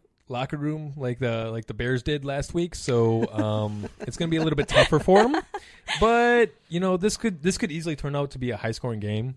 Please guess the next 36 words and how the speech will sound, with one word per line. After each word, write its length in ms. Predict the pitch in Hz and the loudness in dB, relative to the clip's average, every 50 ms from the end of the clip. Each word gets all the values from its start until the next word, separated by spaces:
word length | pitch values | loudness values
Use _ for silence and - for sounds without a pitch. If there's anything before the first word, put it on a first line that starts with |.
| _ - | _ -8
and 200 | 113 107 107 - | -8 -8 -8 -8
so 380 | - - 123 117 113 113 120 | -2 0 4 4 4 4 2
if 220 | 117 120 113 - - | 0 -4 -4 -4 -2
you're 400 | 123 123 127 127 123 123 123 123 | -2 0 0 0 0 -2 -4 -6
in 200 | - 123 120 120 | -8 -10 -8 -8
a 60 | 113 | -2
pinch 320 | - - 123 120 120 - | -2 -2 -2 -2 -8 -10
and 80 | 127 113 | -10 -8
your 120 | 110 107 | -6 -4
options 340 | 107 110 113 - - 120 110 | -4 -4 -6 -6 -8 -6 -6
are 60 | 113 | -6
pretty 240 | - - 123 113 110 107 | -4 -4 -6 -6 -8 -8
thin, 280 | - 120 117 117 117 | -6 -6 -6 -6 -6
you're 100 | 113 107 | -6 -4
looking 240 | 107 107 - 117 107 | -4 -4 -6 -6 -10
for 100 | - 107 | -10 -10
somebody 340 | - - 117 113 117 113 110 | -8 -6 -6 -6 -4 -4 -6
that 140 | 107 104 110 | -8 -8 -10
you 60 | 107 | -12
can 120 | 107 101 101 | -12 -12 -8
throw 200 | - 117 113 120 | -8 -6 -6 -6
in 80 | 120 120 | -8 -8
at 80 | 117 - | -10 -12
the 100 | 135 123 | -12 -10
quarterback 340 | - 135 135 135 139 131 | -8 -8 -6 -6 -8 -8
spot 260 | - - - 127 120 - | -8 -8 -8 -8 -8 -8
that 140 | 113 104 _ _ _ - - - _ _ - | -10 -12 _ _ _ -20 -20 -20 _ _ -10
has 120 | - 170 185 | -10 -10 -8
a 20 | |
potential 720 | 139 110 _ - - - - 127 139 143 - 208 202 208 196 | -8 -12 _ -8 -8 -6 -6 -6 -6 -4 -2 -2 -2 -2 -4
at 100 | 196 190 | -8 -6
some 180 | - 214 214 | -8 -8 -8
upside, 500 | 220 208 - - 240 233 226 226 220 208 202 _ - - - - _ _ _ _ _ | -8 -10 -8 -4 -2 -2 -2 -2 -4 -6 -10 _ -20 -20 -20 -20 _ _ _ _ _
Stafford's 460 | - - - 240 240 - 170 135 - | -14 -6 -4 -4 -2 -2 -4 -4 -4
got 280 | - 110 104 110 113 117 | -6 -2 0 0 2 0
it. 160 | 117 120 | 0 -2